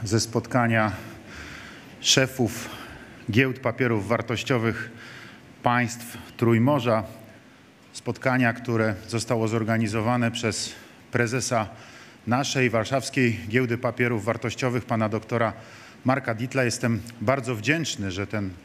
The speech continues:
kolejny format współpracy, e, w ramach wielkiej idei, e, budowania więzi w ramach Trójmorza pomiędzy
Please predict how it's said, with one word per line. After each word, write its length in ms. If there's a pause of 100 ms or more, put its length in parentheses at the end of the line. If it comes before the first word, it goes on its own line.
(480)
kolejny 680 (840)
format 500
współpracy, 840 (540)
e, 240
w 60
ramach 540 (240)
wielkiej 640
idei, 460 (500)
e, 280 (180)
budowania 880 (260)
więzi 600 (460)
w 60
ramach 680
Trójmorza 540
pomiędzy 580